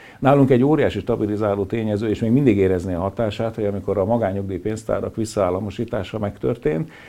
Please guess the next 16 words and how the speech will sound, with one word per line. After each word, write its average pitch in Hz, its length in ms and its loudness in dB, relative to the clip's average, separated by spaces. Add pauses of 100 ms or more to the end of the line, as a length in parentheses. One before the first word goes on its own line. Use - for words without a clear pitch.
(120)
akkor 117 180 0
gyakorlatilag 113 680 2
egy, 98 200 0 (200)
minden 120 360 0
évben 107 300 -4
egy 92 120 -6
háromszázötven-háromszáznyolcvan 95 1400 -6
milliárd 95 380 -4
forintnyi 104 500 -2
járulékbevétel, 113 800 -2
az 131 60 -2
a 135 80 -2
központi 110 380 0
kasszába 101 480 0
ment 98 360 -2
újra, 107 560 4